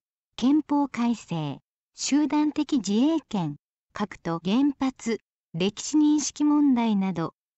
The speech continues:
課題が山積する中、東アジア情勢は一層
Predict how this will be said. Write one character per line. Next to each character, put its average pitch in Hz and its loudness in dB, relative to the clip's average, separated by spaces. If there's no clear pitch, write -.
課 208 -4
題 269 2
が 262 2
山 269 0
積 - -6
す - -6
る 240 2
中、 214 -2
東 302 -2
ア 320 0
ジ 302 0
ア 311 0
情 311 0
勢 208 -2
は 170 -4
一 156 -10
層 180 -4